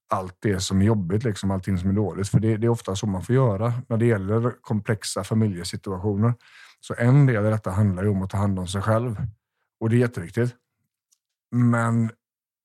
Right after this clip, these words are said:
i till exempel en sån här grej när man har barn med N P F-diagnoser, som jag också har, så, så handlar det om att skapa så mycket rutiner i vardagen som,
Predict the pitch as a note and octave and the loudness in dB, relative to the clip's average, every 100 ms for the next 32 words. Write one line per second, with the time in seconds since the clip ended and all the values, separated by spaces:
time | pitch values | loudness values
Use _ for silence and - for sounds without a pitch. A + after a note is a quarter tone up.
0 | _ C3 A#2 A#2 A#2 A#2+ A#2 B2+ G#2+ F#2+ | _ 0 2 0 -2 -2 0 0 0 0
1 | B2 B2 A#2+ B2 A2+ G#2+ G2+ G2 - _ | 0 2 2 2 2 2 2 -2 -8 _
2 | A#2+ G#2+ G#2+ - A#2+ G2+ G2+ G2+ G2 G#2 | -10 -8 -8 -2 0 2 0 -2 -2 -2
3 | G2+ F#2+ G#2 G#2+ B2 A#2 A2 G2+ G2+ - | -2 -2 -2 2 2 0 -2 -2 -4 -4
4 | G#2 G#2 F#2 B2+ A#2 - - - _ _ | -2 0 -2 -4 -6 -8 -20 -20 _ _
5 | _ _ _ _ - A2 G#2 G2+ B2+ B2+ | _ _ _ _ -6 -2 -2 -2 0 0
6 | - _ - - _ _ - - B2 A#2 | -4 _ -20 -20 _ _ -12 -4 0 2
7 | A2+ G#2 F2+ _ _ _ _ _ _ _ | 2 0 -2 _ _ _ _ _ _ _
8 | _ - A#2+ B2 A#2+ G2+ G#2+ A#2 G#2+ - | _ -8 0 2 4 2 2 2 0 0
9 | B2+ - G#2+ C3+ G#2+ G#2 A#2 A2 C3 F#2 | -2 -2 -4 0 0 2 0 2 2 2
10 | G2 A#2 G#2+ _ _ _ B2 A#2+ A2+ G2 | 4 2 2 _ _ _ 0 2 2 0
11 | G2+ G#2 G#2 - A2 G2+ | 0 2 2 2 2 0